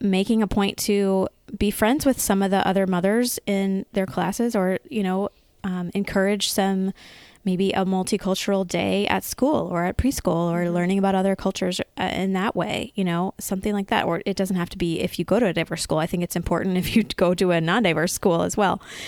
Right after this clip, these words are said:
Speaker 1: So just taking those opportunities and thinking outside the box of how can I make this a part of our, of our lives? And because, I mean, I think it's important for the time and place that we live in and making those connections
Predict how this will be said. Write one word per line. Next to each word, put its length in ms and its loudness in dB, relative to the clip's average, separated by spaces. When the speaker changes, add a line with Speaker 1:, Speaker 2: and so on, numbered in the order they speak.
Speaker 1:
So 400 4
just 240 -2
taking 340 2
those 160 2
opportunities 680 2
and 180 -2
thinking 260 2
outside 300 -2
the 80 -10
box 300 -2
of 100 -4
how 200 -2
can 140 -2
I 80 0
make 240 -4
this 200 -4
a 40 -6
part 260 -2
of 100 -4
our, 280 -2
of 100 0
our 120 2
lives? 480 -2
And 200 0
because, 380 4
I 80 4
mean, 160 4
I 80 2
think 220 -2
it's 140 0
important 640 0
for 600 2
the 100 0
time 360 -2
and 120 -2
place 280 0
that 140 -2
we 140 2
live 240 0
in 320 0
and 280 0
making 360 0
those 200 0
connections 800 -2